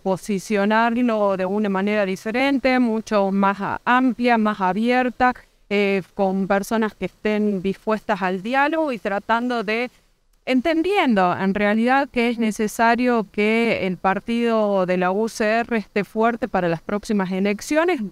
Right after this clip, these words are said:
y que pueda generar, este, un, un marco de diálogo con otros partidos y con otros sectores de la sociedad que nos permitan posicionarnos como una alternativa de gobierno.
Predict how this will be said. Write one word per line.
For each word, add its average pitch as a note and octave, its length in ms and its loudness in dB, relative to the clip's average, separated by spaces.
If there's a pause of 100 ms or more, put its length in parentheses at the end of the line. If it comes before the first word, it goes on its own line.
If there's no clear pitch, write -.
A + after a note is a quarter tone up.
(140)
y G3 140 -4
que F#3+ 160 -4
pueda A3+ 360 2 (340)
generar, A3+ 720 2
este, F3+ 920 -2 (260)
un, G#3 480 0
un G#3 280 2
marco A#3+ 420 2
de G#3 160 0
diálogo A#3+ 540 2
con G3+ 200 -4
otros A3 280 -2
partidos C#4 640 -2
y G3+ 80 -2
con G3+ 200 -4
otros A3+ 240 -2
sectores A3+ 480 -2
de G3 80 0
la E3+ 140 0
sociedad G#3+ 480 0
que D4+ 100 -2
nos F#3 140 0
permitan G#3 560 0
posicionarnos A3 880 0
como F3+ 380 -2
una G#3+ 240 0
alternativa G3 1080 0
de F3 120 -4
gobierno. G3+ 640 0